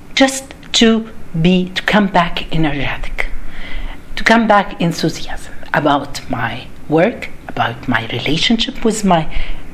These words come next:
husband, my children, my in-laws, uh, to come back, uh, for work. This is one thing. Another intention, put it that if you're gonna go to visit your parents,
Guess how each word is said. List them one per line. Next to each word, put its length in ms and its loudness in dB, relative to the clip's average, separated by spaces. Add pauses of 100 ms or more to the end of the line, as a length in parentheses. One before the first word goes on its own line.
(140)
husband, 540 4
my 140 0
children, 600 2 (380)
my 560 2 (120)
in-laws, 640 4 (640)
uh, 220 4 (120)
to 80 0
come 240 6
back, 460 4 (400)
uh, 220 2
for 260 4
work. 640 4 (1300)
This 200 2
is 140 0
one 220 2
thing. 200 -8 (800)
Another 300 6
intention, 680 2
put 280 0
it 100 -2
that 200 2
if 200 -2
you're 100 4
gonna 280 4
go 240 2
to 180 0
visit 360 0
your 100 2
parents, 720 0